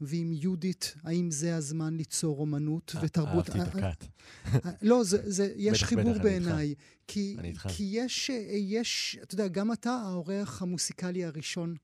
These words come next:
Speaker 1: מאז שבעה באוקטובר, כאן אצלי באולפן. אנחנו במשך
Speaker 2: וואלה.
Speaker 1: חמישה חודשים לא אירחנו כאן אף אחד, כי גם אנחנו שאלנו את עצמנו, "עכשיו?
Speaker 2: בטח, וואו. קודם
Speaker 1: מוסיקה,
Speaker 2: כל, אה, לכבוד הוא
Speaker 1: עכשיו,
Speaker 2: לי להיות השער,
Speaker 1: שירים,
Speaker 2: ממש.
Speaker 1: מה, מה קשור?"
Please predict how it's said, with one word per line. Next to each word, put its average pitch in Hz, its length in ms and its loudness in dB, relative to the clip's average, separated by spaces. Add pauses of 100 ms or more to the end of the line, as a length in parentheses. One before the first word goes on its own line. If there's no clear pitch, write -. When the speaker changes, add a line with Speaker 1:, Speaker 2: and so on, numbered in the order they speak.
(320)
Speaker 1:
מאז 156 260 0
שבעה 147 340 -4
באוקטובר, 139 560 -4
כאן 151 280 -2
אצלי 143 280 -2
באולפן. 127 420 -2 (560)
אנחנו 170 200 -2
במשך 180 260 0
Speaker 2:
וואלה. 180 140 4
Speaker 1:
חמישה 180 220 0
חודשים 165 460 -4
לא 156 100 2
אירחנו 143 500 -4
כאן 147 200 0 (100)
אף 151 140 -4
אחד, 208 240 -2
כי - 100 -16
גם 196 200 2
אנחנו 240 300 -2
שאלנו 170 340 -6
את - 80 -10
עצמנו, 160 400 -4 (880)
"עכשיו? 269 360 -6 (300)
Speaker 2:
בטח, 90 320 -8
וואו. 95 260 -2
קודם 95 140 4
Speaker 1:
מוסיקה, 127 300 8
Speaker 2:
כל, 95 60 6
אה, 92 140 6
לכבוד 95 260 2
הוא 98 100 4
Speaker 1:
עכשיו, - 180 6
Speaker 2:
לי - 80 6
להיות 95 200 0
השער, 90 360 4
Speaker 1:
שירים, 294 420 2
Speaker 2:
ממש. 85 480 -2
Speaker 1:
מה, 226 260 0
מה 226 160 2
קשור?" 214 320 -2